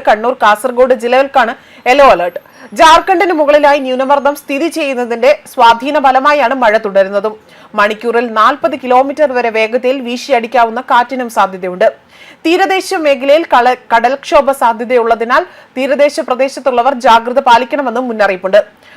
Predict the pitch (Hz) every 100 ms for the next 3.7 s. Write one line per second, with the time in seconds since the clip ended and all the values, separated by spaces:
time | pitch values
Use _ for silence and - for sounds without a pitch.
0 | - 277 359 392 330 339 339 330 262 277
1 | 285 262 254 262 262 277 262 233 - 339
2 | 320 269 262 247 247 294 247 226 240 -
3 | 262 254 240 247 226 240 262